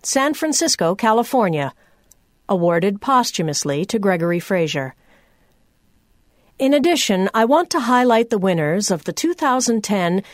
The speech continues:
Young Described Film Critic Awards, a Listening is Learning initiative of the Council's Audio Description Project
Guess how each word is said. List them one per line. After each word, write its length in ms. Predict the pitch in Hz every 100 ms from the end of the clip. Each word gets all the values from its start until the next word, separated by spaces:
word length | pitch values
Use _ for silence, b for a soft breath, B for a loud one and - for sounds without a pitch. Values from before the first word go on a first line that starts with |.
| B -
Young 360 | 226 277 330
Described 720 | 254 240 - 247 247 247 214
Film 340 | - 349 339 262
Critic 360 | - 170 156
Awards, 580 | 160 156 151 143 143 - b b b b
a 220 | - 196
Listening 520 | 202 233 294 311 262 226
is 140 | 190
Learning 400 | 214 277 254 175
initiative 720 | 160 160 - 170 190 180 226
of 160 | 208 170
the 80 | 175
Council's 680 | - 262 277 - 285 285 -
Audio 360 | 226 247 254
Description 560 | 247 254 - 220 - 180
Project 560 | 202 175 165 180 175